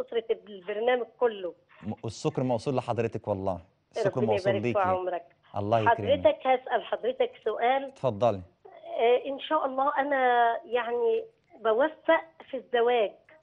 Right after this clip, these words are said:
Speaker 2: نعم، ايوه،
Speaker 1: آه،
Speaker 2: بتوفقي
Speaker 1: أنا
Speaker 2: في
Speaker 1: بر-،
Speaker 2: الزواج، آه.
Speaker 1: بروح المسجد واتعلمت أوفق في الزواج.
Speaker 2: كويس.
Speaker 1: إن أنا أعرف بنت يتيمة،
Speaker 2: خلاص
Speaker 1: أعرف
Speaker 2: بقى، تبقى
Speaker 1: واحدة
Speaker 2: تيجي عندنا
Speaker 1: أرملة.
Speaker 2: المكتب بقى، ماشي؟ تبقى
Speaker 1: نعم.
Speaker 2: تيجي عندنا المكتب إن شاء الله، إحنا مكتب أصلًا للزواج الشرعي يعني،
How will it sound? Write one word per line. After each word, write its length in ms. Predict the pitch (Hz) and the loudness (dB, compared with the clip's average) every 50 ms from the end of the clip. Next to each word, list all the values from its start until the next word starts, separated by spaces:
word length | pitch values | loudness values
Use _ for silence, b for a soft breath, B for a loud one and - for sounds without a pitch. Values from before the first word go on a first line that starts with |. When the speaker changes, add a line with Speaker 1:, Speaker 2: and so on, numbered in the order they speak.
| _ - | _ -10
Speaker 2:
نعم، 280 | 117 117 113 104 98 90 - | -6 -6 -4 -4 -6 -6 -2
ايوه، 300 | 120 123 131 123 117 113 | 0 0 0 0 0 -2
Speaker 1:
آه، 380 | - - - 226 240 240 240 247 | -2 2 4 6 6 8 8 8
Speaker 2:
بتوفقي 280 | 247 247 - - - 294 | 6 6 4 4 4 4
Speaker 1:
أنا 120 | 320 302 | 4 2
Speaker 2:
في 60 | 254 | 4
Speaker 1:
بر-، 60 | 233 | 4
Speaker 2:
الزواج، 320 | 247 247 233 110 107 196 - 226 | 4 2 2 0 -2 -2 2 4
آه. 80 | 247 254 | 4 4
Speaker 1:
بروح 220 | 277 359 359 - | 4 2 0 0
المسجد 640 | 294 277 262 254 277 294 294 247 233 233 302 294 - _ _ - | 0 0 2 2 2 2 2 0 -2 -4 -4 -4 -4 _ _ -12
واتعلمت 640 | - 240 277 269 269 247 240 247 262 285 339 349 330 302 | -8 -6 -2 0 2 2 2 2 2 0 0 0 0 0
أوفق 520 | 277 254 247 277 302 302 - 277 - - - | 2 4 4 2 2 0 -2 -4 -4 -2 -4
في 60 | 226 | -4
الزواج. 480 | 214 220 - 214 208 202 202 190 185 - - _ | -4 -2 2 2 4 4 4 2 2 0 -6 _
Speaker 2:
كويس. 240 | - 120 127 123 110 | -2 2 2 2 2
Speaker 1:
إن 100 | 107 220 | 2 0
أنا 440 | 240 247 240 220 220 214 208 214 - - - | 0 0 2 2 2 2 2 -2 -2 0 0
أعرف 320 | 269 247 262 254 233 214 - - | 2 4 4 2 2 -2 -4 -6
بنت 200 | 214 220 220 220 - - | -4 -4 -4 -4 -6 -4
يتيمة، 600 | 214 208 196 - - 208 202 202 196 196 202 226 | -4 -4 -4 -4 -8 -6 -6 -4 -2 -2 -2 2
Speaker 2:
خلاص 180 | - - 220 | 4 6 8
Speaker 1:
أعرف 200 | 175 202 214 214 | 8 6 6 4
Speaker 2:
بقى، 120 | 196 170 160 | 4 4 4
تبقى 220 | - 165 156 151 | 4 2 2 2
Speaker 1:
واحدة 60 | - - 190 | 2 4 4
Speaker 2:
تيجي 60 | - | 4
عندنا 180 | 180 143 143 - | 4 4 4 4
Speaker 1:
أرملة. 140 | - - 160 | 6 6 4
Speaker 2:
المكتب 440 | 143 147 - - - - 135 110 113 | 6 4 2 2 2 0 0 2 2
بقى، 180 | 143 123 117 | 0 0 0
ماشي؟ 400 | 120 156 170 - - 302 339 339 - _ _ _ _ _ _ _ - - - - - - | 0 -2 -2 -2 -2 -4 -4 -4 -8 _ _ _ _ _ _ _ -20 -20 -20 -16 -8 0
تبقى 160 | 147 143 151 | 4 6 6
Speaker 1:
نعم. 80 | - - | 8 8
Speaker 2:
تيجي 120 | - 339 | 8 8
عندنا 320 | 175 160 156 147 170 180 170 | 8 6 6 4 4 4 4
المكتب 400 | 151 151 165 175 - - 156 131 | 4 4 4 2 4 2 0 2
إن 100 | 139 139 | 2 0
شاء 180 | - - 170 | 4 6 6
الله، 120 | 165 165 170 | 8 8 6
إحنا 280 | 160 165 156 147 143 | 4 4 2 0 2
مكتب 320 | 143 156 - - - 160 - | 4 2 2 2 2 2 4
أصلًا 280 | 156 170 160 - 160 | 4 2 2 4 2
للزواج 380 | 143 135 123 110 135 143 160 147 | 2 2 0 2 4 4 4 4
الشرعي 440 | 143 - - - 156 151 131 120 135 | 0 -4 2 4 4 4 4 4 4
يعني، 280 | 139 131 123 113 107 | 4 4 2 0 -4